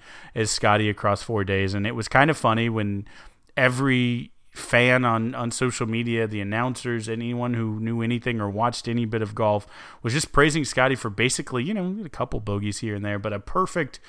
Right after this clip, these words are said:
round all the way through. And he's on eighteen and it's one. I think he's at that point five, maybe six strokes up. Like, it's just, he can't lose. Uh, he four putts on eighteen, like, just to show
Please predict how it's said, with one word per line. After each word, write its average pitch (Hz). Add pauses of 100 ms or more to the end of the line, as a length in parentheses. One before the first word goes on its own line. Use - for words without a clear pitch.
(420)
round 113
all 135
the 139
way 131
through. 107
And 98
he's 107
on 131
eighteen 120
and 104
it's -
one. 107
I 98
think 117
he's 104 (360)
at -
that -
point -
five, 113
maybe 113
six -
strokes -
up. 101
Like, 104
it's -
just, - (380)
he -
can't 175
lose. 110 (400)
Uh, 110 (180)
he -
four 147
putts -
on 135
eighteen, 127
like, 120
just 165
to 208
show 120